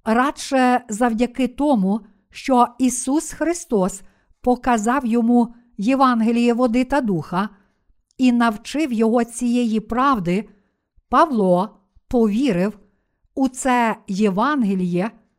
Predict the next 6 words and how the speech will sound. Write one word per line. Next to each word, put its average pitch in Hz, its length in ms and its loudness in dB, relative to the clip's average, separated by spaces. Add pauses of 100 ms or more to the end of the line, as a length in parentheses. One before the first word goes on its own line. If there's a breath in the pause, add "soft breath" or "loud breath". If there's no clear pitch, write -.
(300)
і 247 420 0
проповідував 220 1040 0 (200)
його 214 760 2 (200)
іншим. 196 680 -4 (1040)
Коли 254 440 4
ми 240 360 2